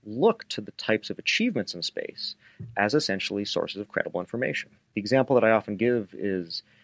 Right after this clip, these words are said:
if you can imagine yourself in nineteen fifty-seven in, say, Ghana or in Thailand.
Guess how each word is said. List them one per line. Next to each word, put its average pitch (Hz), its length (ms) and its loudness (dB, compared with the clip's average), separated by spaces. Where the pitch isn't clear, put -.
if - 180 -8
you 135 60 -2
can 135 100 2
imagine 127 380 6
yourself 87 520 0
in 101 140 -6
nineteen 107 280 -2
fifty-seven 87 640 -4
in, 90 160 -18
say, 87 180 -6
Ghana 98 520 -2
or 87 340 0
in 82 120 -6
Thailand. - 520 -12